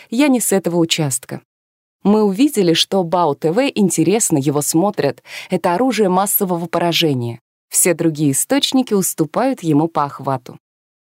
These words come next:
Наши советы по корпоративному телевидению. Первое. Продумайте контент задолго до запуска проекта. Составьте контент-план.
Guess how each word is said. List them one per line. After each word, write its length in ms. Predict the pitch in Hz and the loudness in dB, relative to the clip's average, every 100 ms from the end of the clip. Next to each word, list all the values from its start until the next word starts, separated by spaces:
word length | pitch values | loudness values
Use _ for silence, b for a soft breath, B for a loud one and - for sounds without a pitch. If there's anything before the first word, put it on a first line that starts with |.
| - | 0
Наши 420 | 180 170 - 143 | 2 2 0 -2
советы 560 | - 135 123 170 - | 0 -2 0 -2 0
по 160 | - 339 | -2 -2
корпоративному 920 | 330 269 185 151 139 - 262 240 208 | -2 -2 0 -2 -2 -2 0 0 0
телевидению. 840 | 190 180 156 147 127 123 123 120 123 _ _ _ _ _ | 0 0 2 0 0 0 0 -4 -10 _ _ _ _ _
Первое. 520 | - 254 185 143 123 - _ _ | 0 2 2 -2 -4 -10 _ _
Продумайте 580 | 214 208 302 330 269 233 | -2 -2 2 2 2 -2
контент 640 | 202 175 160 262 226 165 - | 0 0 2 0 0 -2 -6
задолго 640 | 170 175 156 190 262 202 | -2 -2 0 -2 0 0
до 160 | 165 160 | 0 0
запуска 440 | 165 - - 160 | -2 -4 -8 -8
проекта. 560 | - 151 131 120 - 127 | -4 -2 -2 -4 -6 -4
Составьте 720 | - 180 170 - 240 254 - | -2 0 -2 -2 -2 -2 -6
контент-план. 1040 | 269 185 151 - 165 143 - 156 143 123 | -4 -2 -2 -2 -2 -2 -4 -4 -2 -2